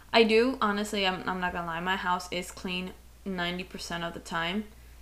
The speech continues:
Some days I'm just so exhausted, especially now that, uh, I'm pregnant,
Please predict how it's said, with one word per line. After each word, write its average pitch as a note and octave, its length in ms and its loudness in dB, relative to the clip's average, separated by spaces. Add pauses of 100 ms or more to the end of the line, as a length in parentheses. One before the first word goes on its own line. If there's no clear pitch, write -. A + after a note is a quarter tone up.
(220)
Some F3+ 300 -2
days F3 280 2
I'm E3+ 160 -4
just E3+ 260 -8
so F3 140 0
exhausted, F3 800 -2
especially F3+ 380 -8
now E3+ 200 -4
that, E3+ 340 -8
uh, F3 200 -6
I'm F3+ 160 -8
pregnant, E3 400 -6